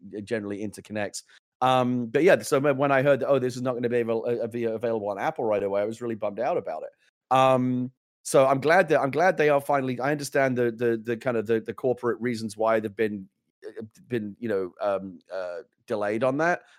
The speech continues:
I'm glad they have now finally found a solution or a workaround or something. Um, and, and it's something that they needed to do as well. Like, Android is by far the bigger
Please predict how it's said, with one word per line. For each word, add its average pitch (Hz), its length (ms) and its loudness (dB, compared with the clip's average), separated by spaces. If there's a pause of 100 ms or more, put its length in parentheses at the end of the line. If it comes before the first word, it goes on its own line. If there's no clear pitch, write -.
I'm 113 100 -6
glad 127 260 2
they 123 120 0
have 120 100 0
now 117 160 0
finally 110 380 -2
found 110 320 -4
a - 20 -8
solution 113 460 -6
or - 20 0
a 92 80 -2
workaround 107 560 -2
or 95 100 -6
something. 117 520 -4 (360)
Um, 123 240 -2
and, 151 180 0
and 165 220 6
it's 170 140 0
something 220 180 2
that 175 120 -2
they 156 100 4
needed 156 340 -2
to 127 80 -4
do 151 220 4
as 110 120 2
well. 147 120 6
Like, 107 180 2
Android 156 460 2
is 127 120 -6
by 120 200 0
far 123 320 -2
the 110 100 -4
bigger 113 360 0